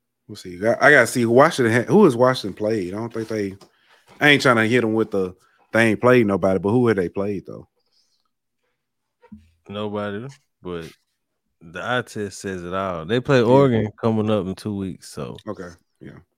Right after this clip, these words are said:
Speaker 2: But I
Speaker 1: Um,
Speaker 2: st-, I just think the offense too potent.
Speaker 1: Yeah. Speaking of team I don't think is, is best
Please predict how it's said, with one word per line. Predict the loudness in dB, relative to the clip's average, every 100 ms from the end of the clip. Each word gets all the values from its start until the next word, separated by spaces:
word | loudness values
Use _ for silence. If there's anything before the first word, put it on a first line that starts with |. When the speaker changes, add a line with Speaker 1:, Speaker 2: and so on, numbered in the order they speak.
| _ _ _ _ _ _ _ _
Speaker 2:
But | -4 -2
I | 0
Speaker 1:
Um, | 0 -2 -4
Speaker 2:
st-, | -2
I | -2
just | -2 -8 -8 -8
think | -6
the | -4 -2
offense | -4 -6 -16 -16
too | -20
potent. | -14 -12 -10 -14 _ _ _ _ _ _ _
Speaker 1:
Yeah. | -20 -20 _ _ _ _ _ _ _
Speaking | -2 4 6 6
of | 8 6 4 -2 _ _ _ _ -2
team | 2 4
I | 4 2 -2
don't | 4 4 4 -2
think | -6 -4
is, | -8 -10 -16 _
is | -18 -14
best | -6 -4 -4 -8 -20